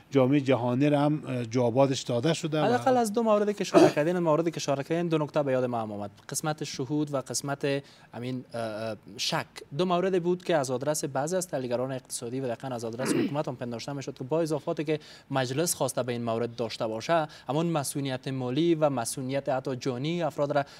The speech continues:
Speaker 2: به خطر مواجه می‌سازه. کسی که می‌خواد سرمایه گذاری کنه در یک بانک یا حداقل پس‌انداز می‌خواد داشته باشه از یک منبع، مورد شک قرار می‌گیره، مورد ارزیابی قرار می‌گیره، مورد بازپرسی قرار می‌گیره.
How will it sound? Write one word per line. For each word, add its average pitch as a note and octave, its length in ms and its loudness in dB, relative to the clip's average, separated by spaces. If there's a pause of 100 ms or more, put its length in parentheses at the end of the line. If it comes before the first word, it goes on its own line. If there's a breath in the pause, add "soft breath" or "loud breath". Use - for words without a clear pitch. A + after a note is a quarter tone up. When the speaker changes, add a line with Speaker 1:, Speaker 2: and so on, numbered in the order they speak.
(100)
Speaker 2:
به D3 60 -4
خطر A3+ 240 4
مواجه A2+ 300 -2
می‌سازه. B2 280 -6
کسی D#3+ 220 -2
که D#3+ 60 -4
می‌خواد D#3+ 220 -2
سرمایه D3 380 0
گذاری C#3+ 240 -4
کنه D3+ 180 -4
در C#3 180 2
یک B2+ 60 -4
بانک D#3 400 0
یا C#3+ 160 6
حداقل B2 280 0
پس‌انداز C#3+ 480 -2
می‌خواد D3+ 300 -2
داشته B2 240 -4
باشه A#2 140 -6
از A#2 100 -8
یک A#2 140 -6
منبع، C3 280 -2 (340 loud breath)
مورد D#3 220 4
شک F3+ 280 0
قرار F#3+ 220 4
می‌گیره، F3+ 360 2
مورد C#3 280 0
ارزیابی B2+ 320 0
قرار E3+ 260 0
می‌گیره، F3 320 0
مورد C#3+ 400 -4
بازپرسی B2 440 -6
قرار F#3+ 200 -2
می‌گیره. F#3 260 -2